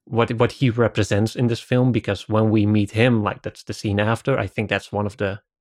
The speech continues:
the best montages of what the Batman is in any Batman film we've seen so far. We, we get the voiceover, which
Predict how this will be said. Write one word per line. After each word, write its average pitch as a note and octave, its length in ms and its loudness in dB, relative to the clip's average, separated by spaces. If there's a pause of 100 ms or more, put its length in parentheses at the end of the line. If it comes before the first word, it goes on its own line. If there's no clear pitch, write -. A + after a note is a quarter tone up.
(160)
the - 120 -2
best - 640 -2
montages G#2+ 800 0
of - 340 -6 (300)
what A#2 260 -2
the - 60 -4
Batman G#2 500 0
is G#2+ 400 -4 (440)
in B2+ 220 -4
any A#2+ 220 0
Batman A#2 360 0
film B2 220 -2
we've A#2 160 0
seen A#2+ 220 0
so A#2+ 140 -4
far. A#2 340 0
We, G#2+ 340 -2 (580)
we A2+ 80 -4
get G#2+ 180 0
the - 80 0
voiceover, A2 760 2
which - 440 -8